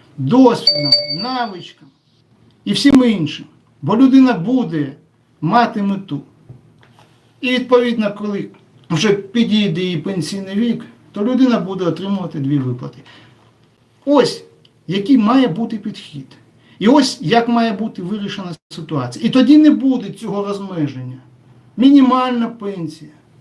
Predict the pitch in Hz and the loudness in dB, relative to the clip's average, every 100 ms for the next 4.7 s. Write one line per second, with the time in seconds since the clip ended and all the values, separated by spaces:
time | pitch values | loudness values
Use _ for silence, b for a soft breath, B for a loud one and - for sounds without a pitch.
0 | - 302 302 294 226 202 214 214 202 160 | 0 0 2 2 2 2 0 -2 -4 -6
1 | 165 147 135 - - - - 262 285 285 | -4 -4 -4 -8 -12 -14 -4 2 4 4
2 | 247 - - 190 185 151 - - - _ | 2 -6 -12 -10 -6 -8 -8 -16 -20 _
3 | b b b 226 302 330 269 - 254 180 | b b b 2 4 4 2 0 -4 -6
4 | - 226 269 254 208 170 151 | -4 4 6 6 0 -8 -12